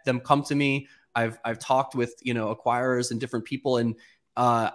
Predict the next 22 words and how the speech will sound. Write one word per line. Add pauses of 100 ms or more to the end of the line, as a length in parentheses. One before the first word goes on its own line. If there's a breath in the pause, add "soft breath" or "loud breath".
I
think
that, (360)
you
know,
there
is
value,
but
I
think
that
the (100)
old
way
is
dying, (120)
and
the
old
way
is,